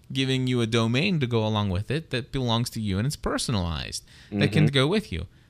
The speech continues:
Speaker 1: But again, it works against the, the, the s-, structure of, of client retention,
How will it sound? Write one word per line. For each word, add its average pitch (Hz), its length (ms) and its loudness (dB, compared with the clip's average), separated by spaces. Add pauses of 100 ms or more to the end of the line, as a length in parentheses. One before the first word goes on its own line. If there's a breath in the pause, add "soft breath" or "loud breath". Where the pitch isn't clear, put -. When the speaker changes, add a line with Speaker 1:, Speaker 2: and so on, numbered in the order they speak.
(200 soft breath)
Speaker 1:
But 120 140 4
again, 123 280 4
it 110 120 0
works 113 260 -2
against 107 520 -2
the, 98 260 2 (460 soft breath)
the, 107 260 0
the 104 380 0
s-, - 280 -2
structure 120 560 0
of, 98 240 0
of 95 300 -4 (100)
client 104 340 -2
retention, 90 640 -2